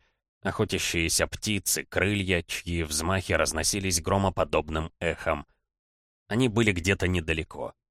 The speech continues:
Нужно было бежать, не останавливаясь, но у нее сводило мышцы, и укрыться было негде, она не могла найти никакого убежища. Нет, это не так. Справа от нее одно деревце было чуть крупнее остальных.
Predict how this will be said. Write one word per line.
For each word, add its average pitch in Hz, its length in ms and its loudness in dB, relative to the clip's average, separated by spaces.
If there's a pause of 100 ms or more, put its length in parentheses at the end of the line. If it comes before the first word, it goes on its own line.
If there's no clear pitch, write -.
(500)
Нужно 92 380 2
было 95 240 4
бежать, 90 500 2
не 87 100 2
останавливаясь, 95 840 4
но 101 140 4
у 98 40 4
нее 98 300 2
сводило 92 480 2
мышцы, 95 540 0 (280)
и 113 60 0
укрыться 101 480 2
было 95 240 4
негде, 92 440 2
она 90 180 2
не 92 160 2
могла 95 420 2
найти 87 340 0
никакого 85 460 -2
убежища. 82 680 -2 (640)
Нет, 92 420 -2 (400)
это 92 180 -2
не 90 140 0
так. 80 320 -4 (520)
Справа 117 380 2
от 104 140 -2
нее 107 300 2
одно 101 240 2
деревце 107 420 2
было 98 240 2
чуть - 240 -2
крупнее 104 420 0
остальных. 107 640 2